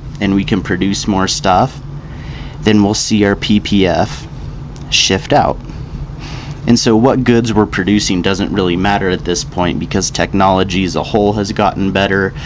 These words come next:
or there's been economic growth in the economy, so we can produce more. This shifts out. But what if we have a natural disaster, like Hurricane Irene, and some factories get destroyed?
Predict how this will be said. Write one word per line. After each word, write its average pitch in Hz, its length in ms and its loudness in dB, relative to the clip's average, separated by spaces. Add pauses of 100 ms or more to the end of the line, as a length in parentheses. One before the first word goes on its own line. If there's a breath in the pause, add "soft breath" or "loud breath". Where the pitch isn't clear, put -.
(220 loud breath)
or 92 140 2
there's 85 240 0
been - 280 -2
economic 92 560 0
growth 107 380 2
in 117 120 4
the 113 100 6
economy, 110 680 4
so - 220 -2
we 95 140 0
can 98 160 0
produce 95 500 0
more. 98 260 4
This 92 200 2
shifts - 440 -2
out. 85 320 -2 (520 loud breath)
But 101 100 4
what 120 160 6
if 131 140 0
we 127 80 6
have 113 120 4
a 107 60 4
natural 90 480 0
disaster, 82 760 -2
like 85 240 -4
Hurricane 104 520 2
Irene, 90 480 0
and 85 140 0
some 90 180 0
factories 95 680 0
get 82 220 0
destroyed? 85 640 0